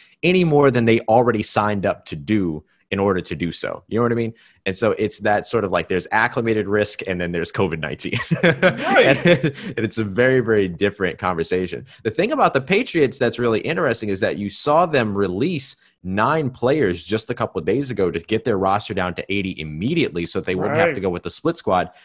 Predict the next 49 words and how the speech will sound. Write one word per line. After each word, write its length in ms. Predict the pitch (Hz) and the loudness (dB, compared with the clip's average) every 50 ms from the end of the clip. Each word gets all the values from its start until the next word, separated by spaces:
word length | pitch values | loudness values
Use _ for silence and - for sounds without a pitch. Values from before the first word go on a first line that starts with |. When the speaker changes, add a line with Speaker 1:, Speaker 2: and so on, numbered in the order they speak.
| _ _ | _ _
Speaker 1:
But 200 | - 98 - - | -6 -4 -2 0
then 160 | 143 170 170 | 0 2 2
they 120 | 160 131 110 | 2 2 2
lost 460 | 92 87 101 104 113 117 120 - - | 2 2 4 4 4 4 2 0 0
those 240 | 120 110 101 92 92 | 0 0 0 0 -2
additional 460 | 95 80 95 104 - - 110 98 92 | -4 -2 -2 -2 -2 -2 -4 -4 -4
six 260 | - - 104 - - | -4 -4 -6 -6 -4
players 300 | - 107 98 92 87 - | -2 0 0 0 0 -2
that 100 | 95 87 - | -4 -6 -2
opted 360 | 87 85 85 - - - 73 - - | -2 -2 -2 -2 -4 -8 -8 -4 0
out. 340 | 104 127 131 107 - - - - - - - | 2 2 2 2 0 -4 -10 -20 -12 -6 -4
I 60 | - | -2
think 180 | - 147 139 139 | -2 -2 -2 -2
that 100 | 131 98 | -2 -2
it's 140 | 90 - - | -2 -4 -6
smart 340 | - - 131 151 175 139 | -6 -2 2 2 2 2
when 120 | 120 117 104 | 2 0 -2
you 80 | 101 | -2
look 180 | 101 110 107 - | -2 -4 -4 -6
at 60 | 90 | -8
the 80 | - - | -10 -8
Saints. 400 | - - 135 147 123 107 - _ _ _ _ - | -4 -4 -2 -2 -2 -4 -8 _ _ _ _ 0
They 80 | 151 | 0
didn't 280 | 156 160 143 139 110 92 | 0 0 0 -4 -6 -4
jump 280 | 87 107 131 123 - - | 0 2 0 0 0 -4
to 80 | - - | -12 -6
cut 220 | - 117 110 104 | -2 0 0 0
a 40 | 95 | 0
bunch 240 | 90 95 87 - - | -2 -2 -4 -6 -8
of 80 | - | -6
players. 460 | - - 151 147 110 87 85 - - _ _ _ _ - | -2 0 0 2 2 0 0 -2 -6 _ _ _ _ -2
They're 180 | - 113 135 139 | 0 2 2 2
waiting 400 | 120 104 110 123 123 123 117 - | 2 2 2 2 2 0 -2 -4
for 120 | - 78 | -6 -8
testing, 540 | - - - 120 123 - - 156 165 165 135 | -6 -2 0 0 0 0 -2 -4 -2 -2 -2
which 220 | 107 101 - - | -2 -2 -2 -2
could 180 | - 127 107 - | -2 -2 -2 -2
send 440 | - - 120 117 120 120 - - - | -2 -2 0 0 0 0 -4 -6 -4
players 380 | - 127 120 117 113 110 110 - | 0 2 2 4 2 2 0 -2
to 260 | - 113 110 107 104 | 0 2 2 2 2
the 140 | 98 90 95 | 0 -2 -2
covid 320 | - 110 107 98 107 104 101 | 0 0 0 2 0 -2 -2
nineteen, 640 | 104 101 104 95 - - 107 104 104 104 104 95 | -2 -4 -4 -6 -6 -6 -6 -4 -4 -4 -6 -6
to 100 | - 110 | -6 -4
that, 260 | 101 98 95 78 82 87 | -2 -2 -2 -2 -4 -4
that 200 | 92 90 - - | -4 -4 -2 0
covid 260 | 117 113 101 104 90 | 2 2 2 2 0
reserve 440 | 90 90 87 90 107 117 117 107 110 | -2 -2 -2 0 0 0 0 0 0
list. 280 | 113 110 107 - - | -2 -2 -2 -6 -10